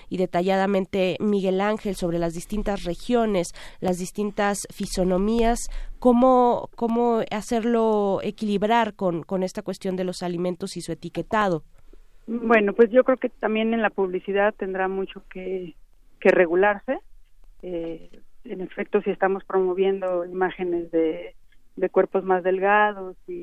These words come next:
Speaker 2: y esto como la salud y el fitness y todo lo demás, pues, pues vamos a seguir teniendo problemas con,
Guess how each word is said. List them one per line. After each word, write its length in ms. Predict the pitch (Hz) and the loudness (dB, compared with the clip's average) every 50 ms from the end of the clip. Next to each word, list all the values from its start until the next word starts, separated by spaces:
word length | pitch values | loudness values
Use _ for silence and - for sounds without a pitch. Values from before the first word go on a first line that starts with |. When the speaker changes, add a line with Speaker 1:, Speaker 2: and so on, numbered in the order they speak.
| 175 - - | -12 -12 -10
Speaker 2:
y 220 | 196 190 190 196 196 | -10 -8 -4 -2 -2
esto 220 | 196 190 - - 208 | -2 -2 -4 -6 -8
como 240 | - 185 180 175 | -6 -4 -2 0
la 180 | 175 170 170 - | 2 0 0 0
salud 500 | - 180 175 185 202 214 214 220 220 208 | -2 -4 -2 -2 -4 -4 -4 -6 -6 -4
y 80 | 190 170 | -2 -2
el 140 | 160 160 - | -2 -2 -4
fitness 560 | - - 202 214 220 - 196 185 175 170 165 - | -8 -10 -8 -8 -8 -6 -2 0 0 0 0 -2
y 80 | 175 165 | -6 -6
todo 180 | - 185 190 190 | -4 -2 -2 -2
lo 80 | 180 | -2
demás, 300 | 175 170 175 185 220 220 - - | -2 -2 -2 -2 -4 -4 -6 -10
pues, 120 | - 165 - - - - - - - - - - - - | -16 -16 -16 -18 -20 -20 -20 -20 -18 -18 -18 -18 -14 -8
pues 100 | - 175 | -2 2
vamos 180 | 180 190 190 185 - | 4 4 4 2 0
a 40 | - | -4
seguir 220 | 185 180 185 170 | -4 -6 -6 -6
teniendo 380 | - 180 180 180 175 180 180 170 | -6 -4 -2 -2 0 -2 -2 -6
problemas 560 | - 175 175 175 175 175 175 175 175 175 170 - | -6 -4 -4 -2 -2 -2 -2 -2 -2 -4 -6 -8
con, 380 | - - 160 156 156 156 - | -12 -10 -8 -8 -8 -8 -10